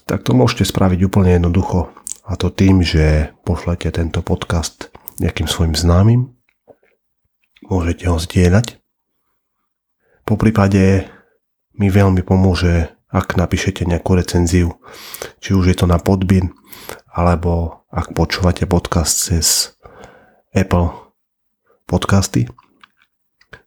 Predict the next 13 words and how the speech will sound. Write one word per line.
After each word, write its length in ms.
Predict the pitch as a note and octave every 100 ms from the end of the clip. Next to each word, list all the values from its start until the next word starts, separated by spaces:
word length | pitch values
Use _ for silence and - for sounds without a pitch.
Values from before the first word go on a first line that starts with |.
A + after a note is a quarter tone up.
| -
tak 560 | G2 F2 E2+ - -
môžete 480 | F#2+ F#2 F2+ - F2+
tam 160 | E2+ E2
zanechať 880 | F2+ F2 E2 F2+ E2 - - -
nejakú 320 | F#2 E2+ - F#2
recenziu 800 | F2 - E2 E2 F2 E2+ E2 - _ _ - - - _ -
a 400 | E2 D#2+ D#2+ D#2 -
tak 400 | E2+ D#2+ - - - _ _ _ _
sa 240 | - F#2+ F2
rozšíri 400 | E2+ - F2 E2
tento 240 | F2 F#2
podcast 400 | - F#2 - - -
ďalej 400 | E2+ E2+ G#2